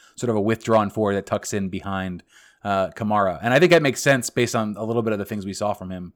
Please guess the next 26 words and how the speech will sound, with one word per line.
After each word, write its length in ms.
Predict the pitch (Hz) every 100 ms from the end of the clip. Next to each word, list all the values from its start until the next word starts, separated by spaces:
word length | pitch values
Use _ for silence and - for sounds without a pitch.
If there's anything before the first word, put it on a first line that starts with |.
| _ _ _
Good 140 | - 143
in 80 | 131
possession, 600 | 127 120 - 117 107 107 _ _ _
uh, 260 | 107 104 101
really 260 | 117 117 110
able 200 | 113 107
to 280 | - 110 104
keep 220 | - 123
the 60 | 104
ball, 500 | 113 110 107 98 -
uh, 120 | 107
under 200 | 101 107
pressure 520 | 101 113 - 101 92 - _
when 140 | - 107
he's 120 | 101
able 140 | 98
to 60 | 95
play. 340 | - 107 98 - - -
Also 300 | 165 202 208
great 180 | 185
cross 280 | 135 156 143
to 40 | 113
the 80 |
ball. 160 | 101 90
So 100 | 117
there's, 240 | 123 123